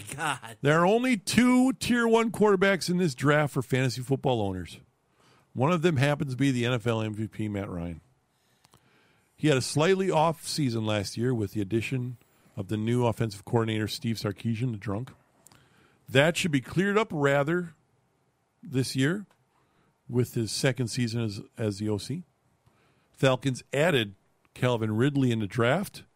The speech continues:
Speaker 2: to go along with Julio Jones.
Speaker 1: Who's not gonna play.
Speaker 2: Arguably the best receiver in the N F L.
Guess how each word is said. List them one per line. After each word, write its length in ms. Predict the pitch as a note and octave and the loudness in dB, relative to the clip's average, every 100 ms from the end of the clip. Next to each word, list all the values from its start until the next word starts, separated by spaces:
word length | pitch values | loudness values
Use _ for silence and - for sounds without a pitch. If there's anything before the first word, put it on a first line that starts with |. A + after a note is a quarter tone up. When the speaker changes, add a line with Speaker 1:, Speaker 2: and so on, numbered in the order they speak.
| _ - | _ -4
Speaker 2:
to 100 | C3+ | 0
go 140 | B2 C#3 | 4 4
along 280 | C3 C3 A#2+ | 4 0 0
with 200 | G#2 - _ _ | -4 -6 _ _
Julio 500 | - D4+ D4 D4 A#3 | 0 2 4 4 2
Jones. 580 | F#3+ D#3+ F#3+ G#3 C#4+ C4 | 0 2 2 2 0 -2
Speaker 1:
Who's 160 | B2+ G#2 | -2 -2
not 200 | F#2+ F#2 | -4 -6
gonna 140 | D3 | -8
play. 340 | C#3 A2 A2+ F3+ - _ _ _ - | -6 -4 -4 -6 -12 _ _ _ 0
Speaker 2:
Arguably 600 | G#3 G3+ G3 E3 D3 C#3+ | 2 4 4 4 4 2
the 80 | C3 | 2
best 280 | B2+ A#2+ - | 0 -2 -4
receiver 380 | G2+ A2+ G#2 | -4 -2 -2
in 60 | G2+ | -2
the 100 | G2 | -4
N 80 | F2+ | -6
F 120 | F2+ | -10
L. 140 | F#2+ | -14